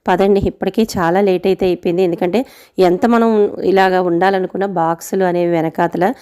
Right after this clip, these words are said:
లంచ్ టైమ్ అనేది, పిల్లలకి స్కూల్ టైమ్స్, కాలేజ్ టైమ్స్, ఆఫీస్ టైమ్స్ అనేవి మనని పరుగులు పెట్టిస్తూనే ఉంటుంది. కాబట్టి ఇదిగోండి, స్నానానికి ముందర చేసే పనులు, పనులు అంటూ ఉంటాను కదా, వాటిలో కొన్ని అయితే చేసుకున్నాను. అంటే, ఆ, క్లీనింగ్ సంబంధించినవి.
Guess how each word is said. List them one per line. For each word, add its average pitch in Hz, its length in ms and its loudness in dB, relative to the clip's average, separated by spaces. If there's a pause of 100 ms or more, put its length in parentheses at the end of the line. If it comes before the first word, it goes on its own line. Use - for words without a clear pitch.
(320)
లంచ్ 180 280 0
టైమ్ 208 200 2
అనేది, 185 220 0
పిల్లలకి 180 680 0
స్కూల్ 185 400 -4
టైమ్స్, 175 480 0
కాలేజ్ 175 440 0
టైమ్స్, 170 320 -2
ఆఫీస్ 170 440 -2
టైమ్స్ 170 300 -4
అనేవి 170 320 0 (360)
మనని 175 320 2
పరుగులు 180 360 0
పెట్టిస్తూనే 170 600 -2
ఉంటుంది. 165 220 -6
కాబట్టి 170 380 -4 (360)
ఇదిగోండి, 214 380 4
స్నానానికి 196 460 -2
ముందర 190 220 -2 (100)
చేసే 190 200 -4
పనులు, 175 340 -4
పనులు 175 300 0
అంటూ 170 260 0
ఉంటాను 170 240 -2
కదా, 170 200 0
వాటిలో 180 560 0 (400)
కొన్ని 196 220 4
అయితే 185 300 0
చేసుకున్నాను. 185 720 -2
అంటే, 190 160 -2 (400)
ఆ, 156 180 -2
క్లీనింగ్ 202 460 2
సంబంధించినవి. 175 760 -4